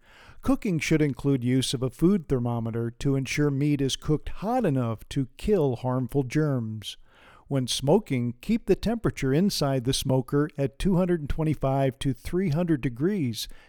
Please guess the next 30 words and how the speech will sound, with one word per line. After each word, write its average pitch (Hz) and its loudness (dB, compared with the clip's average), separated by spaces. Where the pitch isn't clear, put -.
to 165 0
keep - -2
meat 123 0
at 123 -2
a 127 -2
safe 175 0
temperature 135 -2
while 139 -2
it 123 -4
cooks. - -2
It's 131 -2
very 143 4
important 151 0
to 139 2
not 147 0
cross-contaminate. 135 0
Throw 139 4
out 123 2
marinades 151 4
and 131 -2
sauces 151 0
that 147 2
have 151 0
touched - 0
raw 131 2
meat 165 -2
juices. 117 -4
Put 139 0
cooked - -2
meat 127 -2